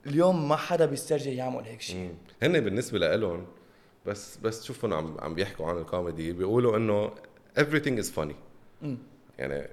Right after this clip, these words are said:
Speaker 2: يعني كل شي فينا، فينا نضحك عليه.
Speaker 1: إيه.
Speaker 2: So، بس العالم هلأ they're very sensitive. يعني مثلًا شو، بتعرف شو بيضحك هلأ كتير عم بيستلمون لل-، للوايت بيبل بأمريكا.
Speaker 1: مم.
Speaker 2: <laughs> عرفت؟ إنه بس حدا يقول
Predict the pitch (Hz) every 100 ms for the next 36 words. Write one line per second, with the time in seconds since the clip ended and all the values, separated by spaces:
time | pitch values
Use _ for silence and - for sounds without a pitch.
0 | - 71 73 71 - 143 160 - 147 -
1 | 113 98 92 - 107 92 82 - - 80
2 | 71 73 78 - - _ - 240 269 147
3 | 95 90 90 87 - - - - - _
4 | _ 101 98 101 87 165 170 120 131 139
5 | 101 98 98 85 107 139 - 110 110 -
6 | 78 73 78 95 98 85 104 - - -
7 | - 104 98 107 85 80 - 82 80 85
8 | - 98 82 71 80 - 90 87 85 82
9 | 78 78 - - - - 92 90 104 107
10 | 104 - 80 71 71 69 - - 143 131
11 | 123 92 - 101 - - - - - 87
12 | 87 113 - - 127 104 110 113